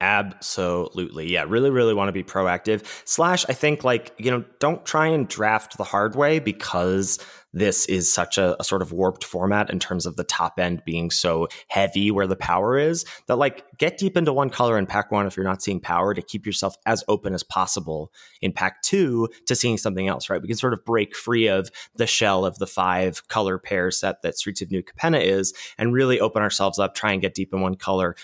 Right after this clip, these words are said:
try and open or get past something powerful in pack two or maybe even pack three. Just remember back to all the things we were talking about with how to, how to have success in Vow.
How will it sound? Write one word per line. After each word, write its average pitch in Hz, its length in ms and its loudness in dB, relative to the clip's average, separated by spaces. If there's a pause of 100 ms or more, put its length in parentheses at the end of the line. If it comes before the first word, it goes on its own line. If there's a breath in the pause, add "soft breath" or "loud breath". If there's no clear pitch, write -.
try 117 160 0
and 101 180 0
open 98 240 0
or 95 120 0
get 82 180 -4
past 95 260 0
something 90 280 -4
powerful 92 400 -2
in 87 80 -8
pack - 260 -10
two 156 280 2
or 90 140 0 (220 loud breath)
maybe 92 300 -2
even 98 220 2
pack 98 300 -2
three. 104 240 -2
Just 131 160 -2
remember 160 280 2
back 110 280 0
to - 100 0
all 98 100 4
the 98 100 0
things 95 260 -4
we 87 60 -6
were 85 80 -4
talking 90 340 -4
about 80 260 0 (260 loud breath)
with 92 100 -6
how 92 140 0
to, 82 260 -2
how 110 240 0
to 95 60 -4
have 95 220 -2
success - 440 -6
in 76 120 -6
Vow. 73 380 -10